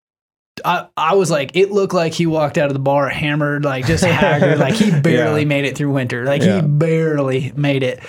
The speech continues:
Speaker 2: Yeah.
Speaker 1: Like, bad. And I was like, "That bull looks rough."
Speaker 2: Yeah.
Speaker 1: And it looked ancient.
Speaker 2: Yeah.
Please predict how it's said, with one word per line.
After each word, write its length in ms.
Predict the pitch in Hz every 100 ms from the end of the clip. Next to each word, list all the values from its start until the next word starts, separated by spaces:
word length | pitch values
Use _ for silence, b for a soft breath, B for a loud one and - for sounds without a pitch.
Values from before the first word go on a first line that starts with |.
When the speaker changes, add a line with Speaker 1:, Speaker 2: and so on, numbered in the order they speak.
| -
Speaker 2:
Yeah. 160 | 120
Speaker 1:
Like, 420 | 117 151 147 - - _ _ _ -
bad. 500 | 151 143 127 117 -
And 120 | 156
I 80 | 151
was 100 | 147
like, 160 | 135 123
"That 220 | 151 143
bull 220 | 139 131
looks 200 | 123 117
rough." 440 | 135 135 120 104 - -
Speaker 2:
Yeah. 300 | 127 107 120 123 110 - _
Speaker 1:
And 400 | 185 185 160 160
it 100 | 220
looked 220 | 226 165 131
ancient. 440 | 127 117 139 - _
Speaker 2:
Yeah. 220 | - 117